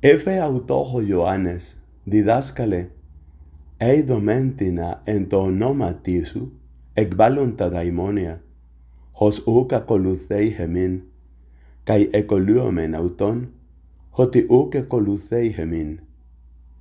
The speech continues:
Ο δε Ιησούς είπεν, «Με εκολούετε αυτόν, ουδέης γάρ εστιν ως ποιέσαι δύναμιν επί το ονόματι μου, καί δουνέσαι τα ηταχού,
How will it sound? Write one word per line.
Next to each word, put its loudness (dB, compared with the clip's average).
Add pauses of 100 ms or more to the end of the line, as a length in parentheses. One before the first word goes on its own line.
(440)
Ο 4
δε 4
Ιησούς 2
είπεν, 2 (840)
«Με 4
εκολούετε 2
αυτόν, -2 (600)
ουδέης 4
γάρ 0
εστιν -2
ως -4
ποιέσαι -2
δύναμιν 0
επί -2
το 2
ονόματι 0
μου, -4 (560)
καί 6
δουνέσαι 0
τα -4
ηταχού, -6